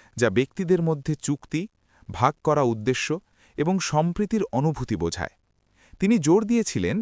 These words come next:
যে সমমনা লোকদের একসাথে থাকা তার যাত্রার একটি গুরুত্বপূর্ণ অংশ এবং সম্প্রদায়ের অনেকের সাথে অনুরণিত হয়।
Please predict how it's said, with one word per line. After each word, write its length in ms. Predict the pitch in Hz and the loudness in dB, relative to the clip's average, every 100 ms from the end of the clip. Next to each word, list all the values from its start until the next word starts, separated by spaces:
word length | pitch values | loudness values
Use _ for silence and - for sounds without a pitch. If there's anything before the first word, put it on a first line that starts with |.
| 180 | -2
যে 120 | 127 | -2
সমমনা 580 | - - 156 196 196 196 | -2 0 0 2 2 2
লোকদের 420 | 190 156 147 160 156 | 4 2 2 2 2
একসাথে 420 | 117 - 139 147 | 0 -4 -8 -8
থাকা 360 | - 127 - 95 113 - - _ | -8 -6 0 0 -2 -10 -20 _
তার 180 | 113 127 110 | 2 2 2
যাত্রার 440 | 104 107 - 160 | 0 0 -2 -2
একটি 200 | 151 - 123 | -2 -4 -4
গুরুত্বপূর্ণ 640 | 107 131 - 151 147 143 113 | -2 -2 -2 -4 -2 0 0
অংশ 260 | 85 - - - _ _ - - | -2 -4 -10 -14 _ _ -10 -2
এবং 180 | 104 123 | 0 0
সম্প্রদায়ের 680 | - 117 113 139 135 139 123 | 0 -2 0 2 2 4 2
অনেকের 380 | 120 147 170 | 0 0 -2
সাথে 280 | 151 147 - 180 | -2 -6 -4 -2
অনুরণিত 500 | 113 127 110 87 80 | 0 2 0 -2 -4
হয়। 280 | 76 - | -8 -10